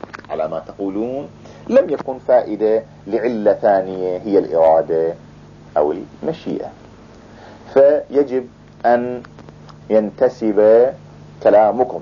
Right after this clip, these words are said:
طبعًا إلى إحدى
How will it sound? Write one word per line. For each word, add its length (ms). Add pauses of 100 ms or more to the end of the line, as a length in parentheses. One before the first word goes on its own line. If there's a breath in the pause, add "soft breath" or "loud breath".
طبعًا 300 (960)
إلى 480 (720)
إحدى 380